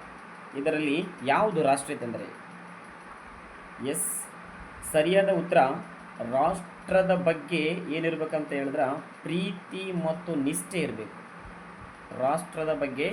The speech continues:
ಪ್ರೀತಿ ಮತ್ತು ನಿಷ್ಠೆ ಇದ್ದರೆ ಅದುವೇ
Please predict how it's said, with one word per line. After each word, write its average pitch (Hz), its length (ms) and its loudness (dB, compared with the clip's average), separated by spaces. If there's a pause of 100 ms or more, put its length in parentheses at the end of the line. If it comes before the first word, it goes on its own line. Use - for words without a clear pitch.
(520)
ಪ್ರೀತಿ 175 420 2
ಮತ್ತು 196 420 0 (300)
ನಿಷ್ಠೆ 170 380 0
ಇದ್ದರೆ 160 360 2 (340)
ಅದುವೇ 170 480 2